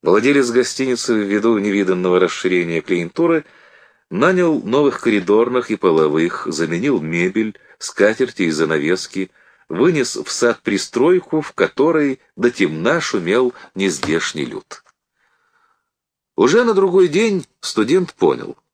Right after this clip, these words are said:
здесь, в Бендерах, назревает необычное, и, умея он хоть что-нибудь делать по своей специальности,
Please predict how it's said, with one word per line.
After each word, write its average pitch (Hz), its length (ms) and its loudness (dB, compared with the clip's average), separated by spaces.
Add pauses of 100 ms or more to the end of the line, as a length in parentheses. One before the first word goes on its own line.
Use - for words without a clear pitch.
(140)
здесь, 87 500 0
в 78 120 -6
Бендерах, 160 720 0
назревает 98 800 0
необычное, 117 1080 -4 (580)
и, 90 140 0
умея 113 380 2
он 98 100 -4
хоть - 340 -4
что-нибудь 78 560 -2
делать 71 300 0
по 76 80 -2
своей 76 240 -2
специальности, 160 840 -2